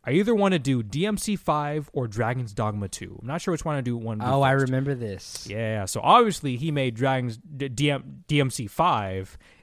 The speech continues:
Speaker 1: and he said he's working on a new project, and we got the leaks about potentially Dragon's Dogma coming out in twenty twenty-two.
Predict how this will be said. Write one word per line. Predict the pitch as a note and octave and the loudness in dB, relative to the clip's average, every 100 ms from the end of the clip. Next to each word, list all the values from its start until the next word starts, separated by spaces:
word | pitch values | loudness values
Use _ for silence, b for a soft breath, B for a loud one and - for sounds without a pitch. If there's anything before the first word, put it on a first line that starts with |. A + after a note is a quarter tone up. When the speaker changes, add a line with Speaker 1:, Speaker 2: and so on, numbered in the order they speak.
| - | -4
Speaker 1:
and | B2 | -2
he | |
said | A#2+ E3 C3 | -2 -2 -2
he's | A2 | 0
working | A#2+ C#3 C3+ | 0 2 2
on | A#2+ | 0
a | G#2+ | 0
new | G#2 F#2+ | -2 0
project, | - D#3 G3+ A#3+ E3+ A2 G2 F#2+ - B B - | 0 2 4 2 2 -2 -2 -4 -10 B B -6
and | C3+ | -2
we | C3 | 0
got | B2 B2 A#2 | 2 2 0
the | G#2+ | -4
leaks | G2+ C3+ A3+ G#3+ - | -4 -2 -2 -2 -2
about | C3+ A#2+ A2 - | 0 0 0 -2
potentially | C3 C#3 B2+ B2+ A#2+ | -2 -2 -4 -2 -4
Dragon's | G#2+ B2 A#2+ G#2 | 0 0 -2 -2
Dogma | C#3 C3 B2 | 0 0 0
coming | G#2+ C#3+ B2+ | -2 -2 -2
out | A#2+ | -2
in | |
twenty | - A#2 | -2 -4
twenty-two. | - A2 G#2 - C#4 C4+ F3+ B2+ A#2 | -4 -6 -4 2 6 8 8 6 2